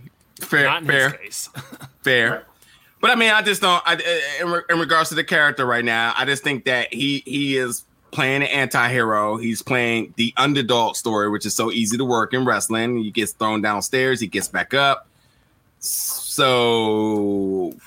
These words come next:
Speaker 1: keep booking him that way until he eventually, you know, gets back into a title picture. Um, but this is, like, stunting his growth, putting him against C M Punk, who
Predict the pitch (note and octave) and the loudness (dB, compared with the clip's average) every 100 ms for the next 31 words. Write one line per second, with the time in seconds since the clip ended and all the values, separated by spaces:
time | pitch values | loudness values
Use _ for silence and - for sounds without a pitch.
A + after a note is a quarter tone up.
0 | _ - C#3 G#2+ B2 C3 D3 D3 D3 D3+ | _ -4 -2 2 0 2 2 2 2 2
1 | D3+ D#3+ C#3 - B2 A#2 G#2 A2+ - A#2 | 2 2 0 -2 0 0 0 -2 -2 0
2 | A2 G2 - C3+ G2+ F2 A2 - A2 G#2+ | 0 0 -2 -2 -2 -2 -4 -2 -2 -2
3 | G#2 - G2+ - G#2 F#2 - F3 E3+ F3 | -4 -2 -4 -2 -2 -2 -2 -2 0 2
4 | E3 E3 E3+ _ _ _ _ - G#2 F#2+ | 2 0 -2 _ _ _ _ -2 0 0
5 | E2+ D#2 D2 C2 _ _ _ _ _ _ | -2 -4 -10 -16 _ _ _ _ _ _
6 | C#3 B2+ - _ _ _ - A#2 D3+ F#3+ | 0 0 -2 _ _ _ -10 0 0 2
7 | G3 G3 E3+ - E3 - D#3+ C#3 E3+ B3+ | 0 0 0 2 0 2 -2 0 0 0
8 | - C3 C3+ A#2+ B2+ - C3 A#2+ B2 G#2+ | 0 -2 -2 0 0 0 0 0 -2 -2
9 | - C#3 | -2 -4